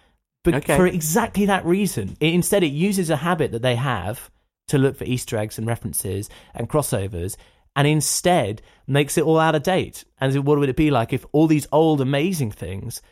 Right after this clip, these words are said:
Speaker 1: were as interesting as these modern ones? So it takes something that I consider to be a shallow, you know, habit that lacks artistic merit or integrity.
Speaker 2: Of
Speaker 1: And
Speaker 2: just referencing.
Speaker 1: Yeah, and it uses it to say, "How about Back to the Future? Have you ever seen that film, kids?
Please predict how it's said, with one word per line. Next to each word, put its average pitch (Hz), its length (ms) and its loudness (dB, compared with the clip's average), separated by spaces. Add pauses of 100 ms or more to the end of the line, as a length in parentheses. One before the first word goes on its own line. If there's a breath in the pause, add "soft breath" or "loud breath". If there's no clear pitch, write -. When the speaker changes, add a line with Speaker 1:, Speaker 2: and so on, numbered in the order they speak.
(100)
Speaker 1:
were 135 160 4
as 139 120 2
interesting 127 440 -2
as 110 80 -4
these 135 160 -2
modern 165 220 0
ones? 110 180 -4
So - 80 2
it 156 120 2
takes 202 220 -2
something 143 220 2
that 131 100 -4
I 151 160 0
consider 131 320 -2
to - 80 -12
be 113 140 -2
a 107 40 -2
shallow, 117 640 -2 (460 soft breath)
you 131 120 2
know, 120 320 2 (100)
habit 120 420 -4
that 107 160 -4
lacks 123 360 -2
artistic 113 520 -4
merit 110 280 -2
or 107 140 -2
integrity. 98 640 -8 (320 soft breath)
Speaker 2:
Of 117 80 2
Speaker 1:
And 131 140 0
Speaker 2:
just 107 160 -2
referencing. - 560 -4
Speaker 1:
Yeah, 170 180 2
and 156 80 2
it 175 80 0
uses 165 460 2
it 107 200 -2 (140 soft breath)
to 170 100 -4
say, 175 220 2
"How 220 220 2
about 175 480 2
Back 247 160 4
to 254 80 -2
the 269 80 2
Future? 285 380 0
Have 127 60 0
you 151 100 4
ever 202 100 2
seen 226 200 2
that 240 160 0
film, 254 280 2
kids? 262 400 2